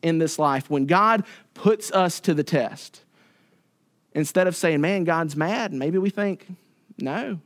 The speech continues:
he just wants to teach me how to learn and trust." Maybe when we are attacked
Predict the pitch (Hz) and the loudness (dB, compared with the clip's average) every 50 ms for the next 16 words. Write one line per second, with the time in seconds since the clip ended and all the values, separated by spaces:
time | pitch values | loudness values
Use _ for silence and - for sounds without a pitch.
0 | _ _ _ _ - 147 180 - 165 156 - - 147 - 151 156 - - 170 160 | _ _ _ _ -4 -2 -2 -2 -4 -4 -4 -4 -2 0 0 0 0 -4 -4 -2
1 | 160 160 160 156 156 147 147 160 180 196 202 180 147 135 135 - - - - 185 | 0 0 0 0 0 0 0 -2 -2 -2 -4 -4 -4 -4 -6 -6 -6 -4 -4 -6
2 | 170 - - - _ _ _ _ _ _ _ _ _ _ _ _ _ _ _ _ | -6 -10 -16 -20 _ _ _ _ _ _ _ _ _ _ _ _ _ _ _ _
3 | - 151 170 202 226 202 220 214 208 185 185 196 196 185 175 165 180 202 196 190 | -2 2 2 4 4 4 6 6 6 6 4 4 4 4 4 4 4 4 6 4
4 | 180 175 160 156 - - - 208 196 202 208 185 - - - - | 4 4 2 0 -4 -2 0 2 2 4 2 0 -2 -6 -14 -18